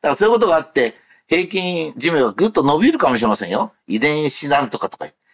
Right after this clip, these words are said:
だけど、一応それはね、あの、それはできないので、今までのトレンドが続いたらっていうことなんですね。で、今までのトレンドが続いたらっ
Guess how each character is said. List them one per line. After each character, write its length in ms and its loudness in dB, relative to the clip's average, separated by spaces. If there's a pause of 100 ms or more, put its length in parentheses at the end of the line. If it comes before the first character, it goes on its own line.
(140)
だ 120 0
け 60 2
ど、 240 0 (140)
一 240 -2
応 60 4
そ 160 -2
れ 100 4
は 160 4
ね、 280 0 (340)
あ 120 -2
の、 600 2
そ 160 -2
れ 80 2
は 180 2
で 200 0
き 80 2
な 140 2
い 80 0
の 120 0
で、 300 0 (280)
今 240 2
ま 140 2
で 160 2
の 160 0
ト 180 -6
レ 180 2
ン 160 -4
ド 160 4
が 160 2
続 380 -2
い 140 -6
た 140 0
ら 140 2
っ 100 -10 (140)
て 80 0
い 40 2
う 40 0
こ 60 4
と 120 -6
な 80 -2
ん 40 -14
で 60 -18
す 100 -8
ね。 240 -2 (400)
で、 300 0 (400)
今 260 -2
ま 80 4
で 60 2
の 160 2
ト 120 -2
レ 140 2
ン 100 -4
ド 120 2
が 120 2
続 340 -2
い 180 2
た 140 -2
ら 160 2
っ 80 -6